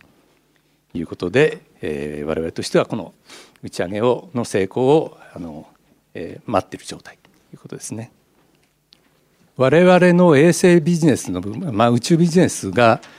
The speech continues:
世界的に言うとどのぐらいの位置にいるかというと、これ、あの、衛星の機数のランキングですけども、えー、一番、えっと、大きいのがインテルサットって会社、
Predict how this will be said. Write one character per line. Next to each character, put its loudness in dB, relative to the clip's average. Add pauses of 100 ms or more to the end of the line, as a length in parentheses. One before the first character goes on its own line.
(380)
世 0
界 2
的 2
に 2
言 4
う 2
と -2
ど 2
の 6
ぐ 4
ら 4
い 4
の 6
位 4
置 -2
に -2
い -2
る -4
か 0
と -6
い -6
う -8
と、 -10
こ -2
れ、 2
あ 4
の、 0 (460)
衛 2
星 2
の 2
機 -8
数 4 (180)
の -2
ラ 2
ン -2
キ -6
ン 2
グ 0
で 0
す -8
け -2
ど -12
も、 -2 (640)
え 0
ー、 6
一 -2
番、 2 (500)
え 0
っ -4
と、 2 (420)
大 2
き -2
い 4
の 2
が -6 (260)
イ 2
ン 2
テ -2
ル -2
サ 0
ッ 2
ト -10
っ -12
て -16
会 -10
社、 -16